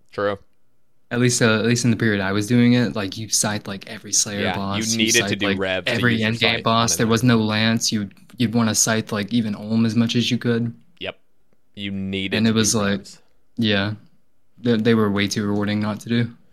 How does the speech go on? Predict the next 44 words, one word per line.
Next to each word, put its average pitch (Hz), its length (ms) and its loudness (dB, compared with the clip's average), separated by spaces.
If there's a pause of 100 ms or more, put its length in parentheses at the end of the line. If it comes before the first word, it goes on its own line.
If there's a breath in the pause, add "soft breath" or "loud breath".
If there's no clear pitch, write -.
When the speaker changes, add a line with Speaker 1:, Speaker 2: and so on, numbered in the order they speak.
(160)
Speaker 1:
Yeah. - 140 -20 (1040)
Speaker 2:
On 131 100 0
top 120 380 0
of 98 120 -2
if 98 140 -4
you 104 80 -2
wanted 98 240 -2
the 92 80 -6
wildy 101 240 -4
weapons. 101 500 -10
Speaker 1:
There 120 140 -8
was 131 140 -6
so 92 260 -8
many 92 160 -8
people 95 360 -6
that 78 140 -4
were 87 120 -8
like, 78 360 -14 (140)
as 101 100 -10
soon 98 200 -8
as 107 80 -8
they 110 100 -4
nerfed 87 460 -12
revs 82 560 -16 (160)
and 90 160 -16
made 87 160 -12
it, 87 60 -12
like, 82 180 -16
singles 85 340 -12
and 85 100 -12
made 85 160 -12
it, 80 60 -16
like, 80 140 -14
really 87 200 -10
shitty 82 320 -14
initially, 90 360 -12
there - 80 -12
was - 80 -14
so - 100 -16
many - 140 -18
people - 180 -18
that 50 80 -16
were 50 100 -18
like, - 140 -18